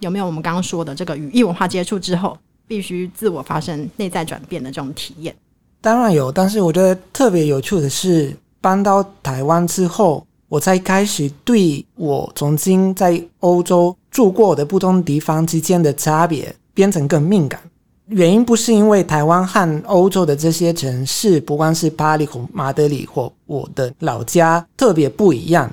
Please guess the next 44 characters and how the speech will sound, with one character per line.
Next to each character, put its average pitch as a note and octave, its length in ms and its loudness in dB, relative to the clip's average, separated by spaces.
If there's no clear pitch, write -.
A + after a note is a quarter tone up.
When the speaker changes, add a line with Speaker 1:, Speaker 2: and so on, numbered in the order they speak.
Speaker 2:
相 B3 280 2
反 F#3+ 160 2
的， C3 300 -6
是 - 200 -2
因 G#3 140 6
为 F#3+ 340 2
台 D3 140 0
湾 G3+ 240 4
其 F#3 220 0
实 C#3+ 380 -2
可 D3 180 0
能 C3+ 300 -4
没 F3+ 200 4
有 G3 120 6
和 D#3 260 0
他 E3+ 160 2
们 D#3+ 140 2
的 C3 80 -2
那 D3+ 120 0
么 C#3+ 120 0
不 E3+ 160 2
一 A2+ 160 -6
样。 C#3+ 160 0
台 E3 160 2
湾 A#3 180 4
是 G#3+ 100 0
一 G#3 40 4
个 F3+ 200 4
很 D#3+ 280 2
小 C#3+ 280 2
的 B2+ 400 -4
国 B2+ 220 -2
家， D3+ 500 0
是 D#3+ 140 -4
一 - 20 2
个 D3 80 0
很 D3+ 220 2
小 C3 240 -2
的 A#2 320 -10
地 D#3 160 2
方， D3 400 0
在 G#3 340 2
台 D3+ 280 -2
湾 E3+ 520 2